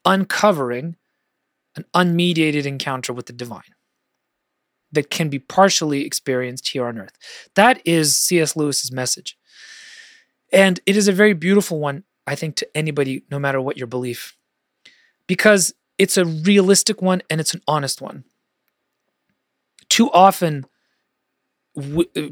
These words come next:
people of all faiths and all traditions, even those who don't particularly s-, uh, subscribe to any faith,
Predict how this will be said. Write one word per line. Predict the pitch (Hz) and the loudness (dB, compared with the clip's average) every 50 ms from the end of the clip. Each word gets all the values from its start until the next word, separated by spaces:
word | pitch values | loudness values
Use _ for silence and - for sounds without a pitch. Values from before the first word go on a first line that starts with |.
| - _ | -12 _
people | - 196 180 - - 151 143 135 - _ - | -4 -2 -2 0 0 0 0 0 -2 _ 0
of | 139 135 127 - _ | 0 0 -2 -2 _
all | - 180 196 196 | 6 8 8 8
faiths | 175 - - 151 135 127 123 - - - | 6 2 -2 -2 0 0 -2 -2 -6 -8
and | - 139 139 | -8 -10 -6
all | - 147 147 | -4 -4 -4
traditions, | - - 135 123 120 113 - 123 117 135 160 | -4 -6 -8 -6 -4 -4 -4 -4 -6 -6 -4
even | 156 156 151 139 | -4 -2 0 2
those | 143 139 135 - - | 2 2 2 0 -2
who | - 135 | -6 -2
don't | 131 151 147 139 | -2 -2 -2 -2
particularly | - - - 151 139 - 127 123 123 | -4 -6 -8 -8 -6 -8 -10 -8 -8
s-, | 120 - - - - | -6 -4 -4 -4 -4
uh, | - 135 135 143 - - 147 147 - - - | -4 -4 -4 -4 -6 -6 -8 -10 -10 -10 -8
subscribe | - - - - - - - 135 127 - | -6 -6 -6 -6 -6 -2 -2 -2 -2 -4
to | - - | -6 -4
any | 147 175 175 156 | -2 -2 -2 -2
faith, | - - 147 - 135 - - | -4 -6 -10 -10 -10 -12 -18